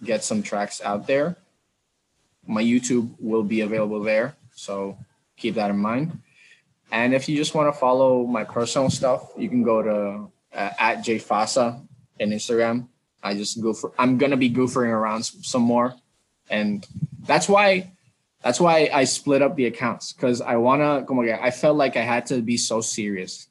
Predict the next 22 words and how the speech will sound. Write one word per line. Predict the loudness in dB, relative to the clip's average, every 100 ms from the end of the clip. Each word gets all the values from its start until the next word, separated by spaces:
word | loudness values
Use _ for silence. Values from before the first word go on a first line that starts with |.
| -2
after | -2 -2 0 0 0
having | 0 0 0 -2
published | -2 -2 -4
something, | -8 -12 -12
like, | -12 -2
"Oh, | 2 2 0
this | -2 -6
is, | -8 -4
like, | -4 -4 -12 _ _ _ _ _ _ -6
uh, | -2 0 0 0 -2
I | -4
have | -4 -4
to |
import | -2 -2 0 0 2
or |
whatever | 0 0 -2 -4
shit," | -6 -8
but | -10
no. | -6 -6 -6 -12 _ _ _ _ _ _ -10
No, | -6
dude. | -2 -2 -6 -6
<laughs> | -4